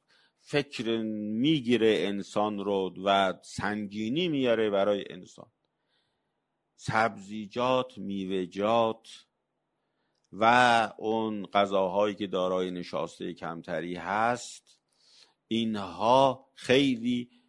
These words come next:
و اشکال نداره حالا یه مقداری پروتئین هم اینها باشه و اینها، اینها اب نداره، خوبه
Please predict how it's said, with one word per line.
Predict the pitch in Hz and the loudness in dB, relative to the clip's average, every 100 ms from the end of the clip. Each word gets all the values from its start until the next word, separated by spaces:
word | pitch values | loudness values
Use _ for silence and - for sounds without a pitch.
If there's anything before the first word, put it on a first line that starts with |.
| _ | _
و | 107 135 170 | 8 10 10
اشکال | 113 - 165 196 | 4 -2 -2 0
نداره | 247 226 139 | -4 2 6
حالا | 120 | 6
یه | 110 | 4
مقداری | 107 101 104 104 | -2 0 0 0
پروتئین | 95 98 95 101 92 | -2 -4 -4 -6 -8
هم | 95 95 | -8 -8
اینها | 95 92 95 | -6 -4 -4
باشه | 90 92 92 - | -2 -4 -4 -6
و | 95 | -6
اینها، | 98 101 123 143 | -6 -4 -2 -2
اینها | 107 110 123 | -2 -2 0
اب | 120 123 | 0 -4
نداره، | 147 147 110 95 | -4 -2 -2 -4
خوبه | - 147 - 110 87 - | -6 -6 -2 -2 -2 -6